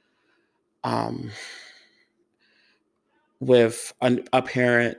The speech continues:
dating. Um, you know, our mom, she's no longer with us, she's passed. But, you know, our dad has found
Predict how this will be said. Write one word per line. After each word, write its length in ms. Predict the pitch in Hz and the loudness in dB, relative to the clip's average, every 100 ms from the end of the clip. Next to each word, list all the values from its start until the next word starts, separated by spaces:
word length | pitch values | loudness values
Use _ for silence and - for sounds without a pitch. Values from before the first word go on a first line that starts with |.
| _ | _
dating. 600 | 123 117 113 117 123 139 - _ _ _ _ _ _ _ _ | 0 2 2 -2 -4 -8 -14 _ _ _ _ _ _ _ _
Um, 500 | 113 113 113 - 120 - _ _ _ _ _ _ _ _ | -2 -2 -2 -6 -10 -18 _ _ _ _ _ _ _ _
you 120 | 135 123 | 0 2
know, 100 | 113 | 2
our 140 | 113 | 2
mom, 600 | 113 110 113 117 117 117 _ _ _ _ _ _ | 0 0 -2 -4 -8 -12 _ _ _ _ _ _
she's 520 | - - 123 120 120 - | -12 -8 -4 -2 -2 2
no 80 | |
longer 260 | 117 113 117 | 2 2 0
with 260 | 110 123 - | 0 0 2
us, 200 | 120 117 | 0 0
she's 160 | 120 | -4
passed. 680 | - 117 117 117 127 - - - - - - - - _ _ _ | -2 0 0 0 -4 -12 -18 -20 -20 -20 -20 -20 -20 _ _ _
But, 440 | 123 120 117 - - _ _ _ | 6 6 6 0 -8 _ _ _
you 120 | 131 | 4
know, 80 | 120 | 6
our 160 | 110 113 | 6 4
dad 280 | 117 110 | 4 4
has 260 | 110 113 - | 2 0 0
found 420 | 120 113 113 110 | 2 2 2 0